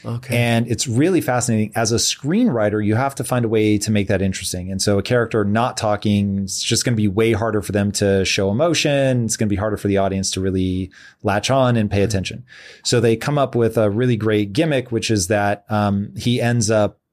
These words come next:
Speaker 2: there's a volleyball that washes ashore with
Speaker 1: Mm-hmm.
Speaker 2: him 'cause he's in a FedEx plane that crashes.
Speaker 1: Mm-hmm.
Speaker 2: And so a bunch of the FedEx items wash up. One of them's a volleyball. And he ends up putting a, a, like, print on it to make it look like a person and gives it, like,
Speaker 1: Mm-hmm.
Speaker 2: a smiley face.
Speaker 1: Mm-hmm.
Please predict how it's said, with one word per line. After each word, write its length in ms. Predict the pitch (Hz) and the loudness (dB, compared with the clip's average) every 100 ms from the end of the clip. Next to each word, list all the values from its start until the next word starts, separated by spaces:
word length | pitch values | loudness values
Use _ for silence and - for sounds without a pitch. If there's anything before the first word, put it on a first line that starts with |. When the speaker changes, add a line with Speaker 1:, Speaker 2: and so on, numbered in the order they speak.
| - | -4
Speaker 2:
there's 340 | 113 107 98 | 0 0 2
a 260 | 104 101 90 | 2 2 0
volleyball 600 | 107 117 104 90 87 95 _ _ | 0 0 0 -2 -8 -12 _ _
that 180 | - 110 | -4 0
washes 420 | 107 104 - 98 | 0 0 0 -2
ashore 300 | 101 - 104 120 | -2 0 2 2
with 120 | 170 | 2
Speaker 1:
Mm-hmm. 40 | 190 | 0
Speaker 2:
him 60 | |
'cause 180 | - 92 | 0 0
he's 200 | 107 107 | 0 2
in 100 | 101 | 0
a 40 | |
FedEx 420 | - 98 95 - - | 0 0 0 -4 -6
plane 240 | 95 87 | -4 -4
that 120 | 82 | -8
crashes. 520 | - 87 85 - - - - | -6 -6 -6 -10 -14 -18 -8
Speaker 1:
Mm-hmm. 300 | 123 110 123 127 | -6 -2 -2 0
Speaker 2:
And 440 | 110 104 104 101 - | 2 2 2 2 0
so 120 | 104 | 0
a 40 | |
bunch 240 | 98 101 98 | 0 -2 -2
of 40 | |
the 60 | 98 | -2
FedEx 420 | - 95 90 101 | 0 0 0 0
items 300 | 92 92 98 | 0 -2 -2
wash 240 | 98 98 | -2 0
up. 180 | 180 160 | 0 0
One 140 | 110 | -2
of 40 | 101 | 0
them's 160 | 92 87 | -2 -4
a 40 | |
volleyball. 420 | 85 - - - _ _ - - _ - | -8 -10 -14 -18 _ _ -20 -20 _ -4
And 600 | 120 117 117 110 110 - _ _ _ | 0 2 2 2 0 -6 _ _ _
he 320 | - 135 135 | -2 0 2
ends 200 | 135 127 | 2 2
up 220 | 123 123 | 0 0
putting 380 | - 139 127 123 | -2 0 2 4
a, 320 | 110 104 104 | 4 4 2
a, 300 | 107 101 98 | 2 2 2
like, 380 | 98 95 98 - _ - | 2 0 -2 -8 _ -8
print 360 | - 143 139 | -4 -2 -2
on 220 | 113 104 | -2 0
it 240 | 101 110 - | -2 -4 -4
to 100 | 117 | -2
make 200 | 107 104 | 0 0
it 100 | 117 | 0
look 160 | 110 110 | -2 -2
like 140 | 101 | -4
a 40 | |
person 400 | - 110 101 107 | -4 -2 -2 -2
and 80 | 98 | -2
gives 180 | 104 95 | -2 -2
it, 80 | 104 | 0
like, 160 | 131 139 | 2 2
Speaker 1:
Mm-hmm. 100 | 190 | 2
Speaker 2:
a 60 | |
smiley 400 | 196 117 104 98 | 0 -2 0 0
face. 380 | 95 107 156 202 | 0 0 0 -2
Speaker 1:
Mm-hmm. 380 | - - - | -6 -20 -20